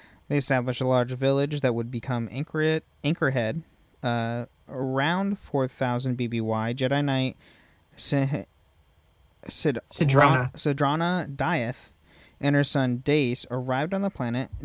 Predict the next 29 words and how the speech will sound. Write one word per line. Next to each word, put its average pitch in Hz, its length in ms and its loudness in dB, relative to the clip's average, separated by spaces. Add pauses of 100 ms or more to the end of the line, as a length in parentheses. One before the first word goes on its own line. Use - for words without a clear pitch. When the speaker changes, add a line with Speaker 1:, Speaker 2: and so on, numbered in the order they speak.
Speaker 1:
Dace 170 300 0
Dieth 120 520 -4
spent 156 340 -2
his 160 140 -2
majority 127 420 0
of 120 80 -4
his 131 140 -8 (160)
early 143 260 0
life 135 260 -2
on 143 120 -4
Tatooine, 139 560 -4
being 117 240 -2
taught 135 280 -6 (380)
his 151 160 -2
initial 147 380 2
training 131 340 -2
by 120 140 -4
his 113 160 -4
father. 165 460 -2 (380)
The 131 100 -4
planet 143 360 2
was 123 220 0
later 139 340 0
represented 123 680 -2
in 123 180 -6
the 120 80 -2
Galactic 117 480 -6
Senate 139 440 -4
by 120 400 -2